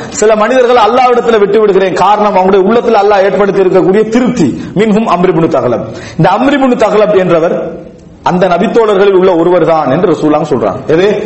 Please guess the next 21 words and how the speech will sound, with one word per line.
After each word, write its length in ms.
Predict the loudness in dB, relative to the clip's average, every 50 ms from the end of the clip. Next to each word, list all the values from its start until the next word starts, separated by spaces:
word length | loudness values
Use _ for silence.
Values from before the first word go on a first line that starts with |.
| -8 -10 -10 -6 -4
அல்லாஹ் 300 | 0 0 2 2 2 0 2
தஆலா 180 | 2 2 2 2
கொடுக்காமலே 560 | 0 0 0 0 0 2 2 2 2 2 0 0 0
திருப்தி 280 | 0 -2 0 0 0
கொடுத்தவன் 460 | 0 2 0 0 0 0 0 -2 -2 -4 -6 -8 -12 -14 -16 -18 -12 -6
அப்படின்னு 300 | -4 -2 0 0 0 0 -2
சொன்னாங்க. 280 | -2 -2 -4 -6 -8 -10 -14 -18 -20 -20 -20 -20 -20 -20 -20 -20 -20 -20 -14 -8 -4
அம்ர் 240 | -2 -2 0 0 0
இப்னு 180 | 0 0 0 0 -2 -2
தக்லப் 360 | -2 0 0 0 0 0 0 0
சொல்றாரு, 320 | 0 2 2 2 2 2 0
எனக்கு 240 | 0 0 0 2 2 2
உலகமும் 480 | 4 4 2 2 2 0 0 0 0 0
அதில் 160 | 0 0 0
உள்ளத்தை 280 | 0 0 0 2 0 0 0 0
ரசூலுல்லாஹ் 460 | 0 0 0 2 0 0 0 0 0
தந்திருந்தாலும் 560 | 0 0 0 0 0 0 0 0 0 0 0
இந்த 100 | 0 2
வார்த்தைக்கு 440 | 2 2 0 0 0 0 0 0 0 0
equal 240 | 0 0 0 0 0
ஆகாது. 220 | 0 -2 -4 -4